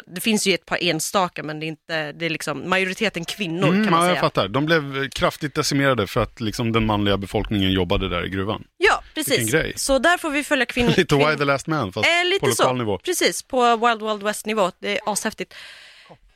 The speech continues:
Speaker 1: Vi får följa kvinnorna där och så, så får vi följa en, ehm, en, eh, man som heter Roy Good och spelad av, vad fan hette han nu då?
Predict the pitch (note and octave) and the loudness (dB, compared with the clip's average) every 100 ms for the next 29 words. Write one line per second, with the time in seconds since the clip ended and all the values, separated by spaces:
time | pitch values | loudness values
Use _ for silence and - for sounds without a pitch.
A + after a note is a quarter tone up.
0 | _ - D4 D#4+ F#4+ F4+ D#4+ D#4+ D4+ D#4+ | _ -4 -4 0 4 4 4 2 0 0
1 | D4 C#4 C4 G#3 B3+ D4 E4+ F4 F4 D#4+ | 4 4 2 2 2 4 2 2 -2 -4
2 | D#4 D4+ C#4 - C4+ B3 - G#3+ G#3+ G#3+ | -4 -2 -2 2 2 4 2 2 0 0
3 | G#3 G3+ G#3 G#3 - _ G#3 G3 F#3+ F#3 | 0 0 0 -6 -10 _ -2 -2 0 0
4 | F3+ E3+ E3+ E3 E3 E3+ G#3 D4 F#4+ _ | 2 2 2 0 -2 0 2 2 -4 _
5 | - G#3+ F#3+ F#3 F3+ F3+ G3+ F#3 F#3+ A#3 | -6 -2 -2 0 0 2 2 4 2 0
6 | D4 - _ _ - F#3+ - _ _ _ | -2 -14 _ _ -6 -6 -6 _ _ _
7 | - - - G3+ G3 - F3+ F3 E3 F3 | -18 -8 -2 0 0 0 0 0 0 -4
8 | - F3+ E3 E3+ - E3 D#3 C3 | -6 -6 -6 -10 -12 -12 -10 -8